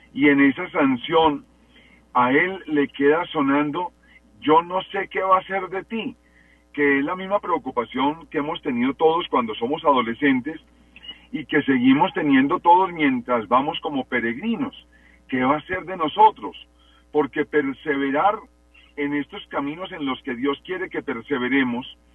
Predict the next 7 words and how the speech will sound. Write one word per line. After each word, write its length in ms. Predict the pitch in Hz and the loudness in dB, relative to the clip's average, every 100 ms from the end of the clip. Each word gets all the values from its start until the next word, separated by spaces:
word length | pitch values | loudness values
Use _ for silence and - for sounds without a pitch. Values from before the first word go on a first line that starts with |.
| _ - _ _ | _ -20 _ _
será 260 | 139 131 127 | -2 2 0
consecuencia 840 | - 196 - 143 131 127 120 175 | 0 -6 -6 -6 -2 -2 -2 -4
y 100 | 170 | -4
fruto 440 | - 139 165 170 170 | -6 -8 -6 -2 0
de 80 | |
la 80 | 131 | 0
oración. 500 | 117 113 - 220 202 | 0 -4 -2 -2 -2